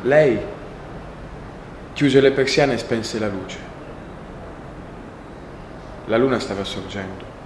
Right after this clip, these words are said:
con un velo rosso di luna d'estate. L'acqua sciabbordava attorno a me e tutto era così intenso e così irraggiungibile. E io mi ricordai di quando chiamavo le murene della Falesia.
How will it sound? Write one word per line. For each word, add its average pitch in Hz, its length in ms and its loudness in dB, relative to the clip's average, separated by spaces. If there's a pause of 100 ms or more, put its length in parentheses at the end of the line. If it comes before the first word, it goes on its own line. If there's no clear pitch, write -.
(880)
con 135 160 2
un 135 100 2
velo 151 240 8
rosso 147 320 2
di 113 160 0
luna 123 220 2
d'estate. 98 560 -4 (2500)
L'acqua 151 300 4
sciabbordava 113 600 6
attorno 92 360 -2
a - 20 -4
me 92 220 -4 (1120)
e 127 100 -2
tutto 180 220 4
era 139 140 10
così 127 260 4
intenso 120 640 4
e 101 80 -4
così 117 280 -2
irraggiungibile. 104 840 -2 (1120)
E 160 100 8
io 190 60 12
mi 175 120 10
ricordai 143 460 6
di 131 120 0
quando 139 300 2
chiamavo 135 400 0
le 123 80 4
murene 127 400 0
della 110 180 -2
Falesia. 95 560 -6